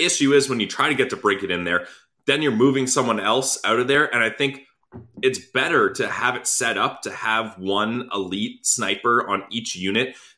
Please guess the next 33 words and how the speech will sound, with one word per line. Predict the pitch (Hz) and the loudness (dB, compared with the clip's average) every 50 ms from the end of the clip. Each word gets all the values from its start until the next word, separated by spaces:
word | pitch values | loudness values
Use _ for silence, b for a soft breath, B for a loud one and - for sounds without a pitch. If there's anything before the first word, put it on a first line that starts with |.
| _ _ | _ _
That | - 120 139 131 127 | 0 0 0 0 0
way, | 127 127 127 123 | 2 4 4 4
like, | 107 117 123 127 127 - - - | 4 2 0 0 -2 -4 -10 -6
like | 104 117 123 120 | -2 -2 -2 -2
I | 110 87 | -4 -6
mentioned, | 85 104 139 156 143 - 104 98 95 - - _ _ _ _ _ _ _ _ _ _ _ _ _ _ - - | -2 0 0 0 0 -2 -4 -4 -4 -8 -14 _ _ _ _ _ _ _ _ _ _ _ _ _ _ -10 -6
you | 127 131 | -4 -2
can | 127 139 131 | -2 -2 -2
try | - 160 151 | -2 -2 -2
to | 131 | -2
force | - - 127 123 131 135 135 - - | -2 0 2 4 4 4 2 0 -2
other | 113 117 117 123 117 | 0 2 2 2 0
creative | 110 - - 110 101 98 98 107 110 101 95 - | 0 -2 -4 -2 2 2 2 2 2 0 -2 -4
plays | - 104 104 107 - | -2 -2 -2 -2 -2
to | - | -6
happen | - - 104 101 - - 76 71 80 | -4 0 0 0 0 -2 -6 -6 -2
rather | 98 107 123 127 127 113 | 0 2 2 2 2 0
than | 110 107 101 | -2 -4 -4
just | 95 98 95 - | -4 -4 -4 -4
trying | - 110 98 101 95 | -2 -2 -2 -2 -2
to | 95 | -6
tee | - - - 107 101 | -10 -10 -4 -2 0
up | 95 92 - - | 0 0 -2 -4
one | 92 92 90 | -4 -4 -2
of | 82 | -2
those | 85 82 82 - | -2 -2 -2 -2
guys | - 98 87 87 87 80 - | -2 0 0 0 0 -2 -4
and | 85 85 | -4 -4
that | 85 82 - | -4 -4 -4
being | - 87 82 78 - | -6 -8 -6 -4 -2
very | 87 85 76 73 | -2 0 0 0
obvious. | 76 80 82 - - - - - - | 0 0 -2 -2 -6 -8 -10 -8 -6
And | - 107 104 101 | -4 -4 -6 -6